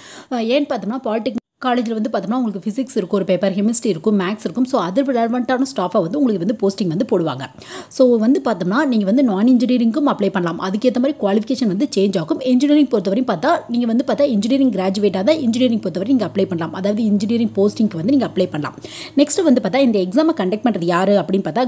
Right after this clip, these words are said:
Government of Tamil Nadu Teacher Recruitment Board, அதாவது டி ஆர் பி அப்படிம்பாங்க.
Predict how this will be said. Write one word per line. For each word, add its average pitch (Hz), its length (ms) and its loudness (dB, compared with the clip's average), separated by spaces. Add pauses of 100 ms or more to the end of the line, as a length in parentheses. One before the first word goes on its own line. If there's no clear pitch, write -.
(100)
Government 240 420 4
of 247 60 -6 (120)
Tamil 202 260 0
Nadu 202 220 0 (100)
Teacher 240 360 2
Recruitment 196 460 0 (120)
Board, 190 140 4 (100)
அதாவது 208 340 0
டி 220 80 4 (120)
ஆர் 156 140 -4
பி 196 160 2
அப்படிம்பாங்க. 180 440 -2